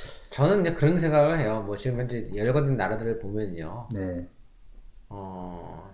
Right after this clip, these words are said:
Speaker 1: 여기 이제, 여기 이제 한국 사람들도 사실 그
Speaker 2: 네.
Speaker 1: 어, 무슨 어떤, 뭐, 나름대로 각자 다 이유들이 있겠죠. 예,
Speaker 2: 네.
Speaker 1: 뭐, 이민지 선-, 선택하는.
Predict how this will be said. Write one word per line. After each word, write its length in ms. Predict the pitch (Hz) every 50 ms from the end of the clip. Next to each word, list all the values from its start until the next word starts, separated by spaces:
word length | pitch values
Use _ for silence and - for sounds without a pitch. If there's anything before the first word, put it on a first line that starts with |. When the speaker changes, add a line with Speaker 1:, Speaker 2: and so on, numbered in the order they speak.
| 107 110
Speaker 1:
여기 260 | 123 127 117 113 113
이제, 100 | 117 117
여기 580 | 104 104 110 - - - 139 135 131 135 127
이제 80 | 120 131
한국 200 | 139 170 180 175
사람들도 440 | - 175 165 151 143 143 139 151 139
사실 560 | 139 135 135 - 139 127 110 87 73 - - - - - -
그 480 | - 107 101 101 110 120 101 90 - - - - - - - - - -
Speaker 2:
네. 440 | 113 101 92 90 85 85 85 92 - - - - - - - - - - - - - - - - - - - - -
Speaker 1:
어, 800 | 131 104 98 98 95 95 95 92 92 90 92 95 101 101 - - - - _ - - - - - - - - - - - - - - - -
무슨 160 | - - 110
어떤, 480 | 92 95 - 185 170 156 151 - 120 117
뭐, 260 | 117 113 107 98 - - - - - - - - -
나름대로 580 | 113 117 139 165 180 180 165 160 156 156 151
각자 280 | 117 113 - - 135 123
다 120 | 110 107 104
이유들이 440 | 101 110 127 131 127 - - - 160
있겠죠. 640 | 170 - 123 107 - - - 85 85 90 90 - - - 139
예, 40 |
Speaker 2:
네. 180 | 120 107 98 95
Speaker 1:
뭐, 380 | 90 87 87 82 85 - - - - - - - - - - - - - - - - - - - - -
이민지 320 | 110 113 117 110 104 107
선-, 140 | 117 - - - - - -
선택하는. 760 | - - 147 143 143 160 139 - 120 92 87 98 135 160 -